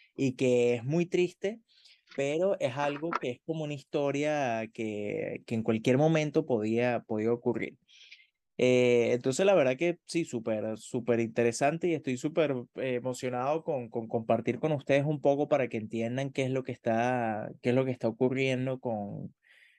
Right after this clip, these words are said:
en, con el mercado de las criptomonedas en general, porque esta noticia o todo lo que ha sucedido ha impactado fuertemente a todo lo que es el, el mercado de criptomonedas.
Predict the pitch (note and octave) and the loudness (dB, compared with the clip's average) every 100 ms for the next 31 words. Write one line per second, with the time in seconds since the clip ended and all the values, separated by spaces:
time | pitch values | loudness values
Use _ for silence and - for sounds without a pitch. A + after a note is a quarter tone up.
0 | _ - A2+ A2 G2+ F#2 G#2+ F2+ F#2 - | _ -2 0 2 2 0 -4 -8 -8 0
1 | B2 A#2+ A#2+ A#2+ - D3+ F#3 G#3+ F#3 - | 2 4 2 2 2 4 6 6 4 2
2 | C#3+ C#3 C3+ C3+ E3+ F#3 F3 C#3+ D3 F#3 | 0 2 2 0 0 0 -2 -2 -2 -2
3 | F#3+ C#3+ A#2 - D3 C3 - B2+ C3 E3 | -6 -6 -6 -4 -4 -4 -2 -4 -2 -2
4 | C#3+ A#2+ A#2 C3+ C#3 B2 A#2+ C#3 B2 A#2 | 0 0 0 0 0 -4 -4 -2 0 0
5 | C3 D3+ C3+ A2 A2+ A2+ B2+ B2+ - A2+ | 2 2 2 2 -2 -2 -4 -4 -2 0
6 | A#2 A#2+ B2 - A#2+ G#2 B2 B2 A#2+ A2+ | 2 0 0 0 -2 0 -4 -4 -6 -6
7 | A#2+ A#2 A2 A2+ A2+ A2+ G#2+ A2+ A#2+ A2 | -6 -4 -2 0 0 -2 -2 0 0 0
8 | - B2+ B2+ A#2+ A2+ A#2 B2 - G#2+ G2+ | -2 0 0 0 -2 -2 -4 -6 -6 -6
9 | - - | -8 -10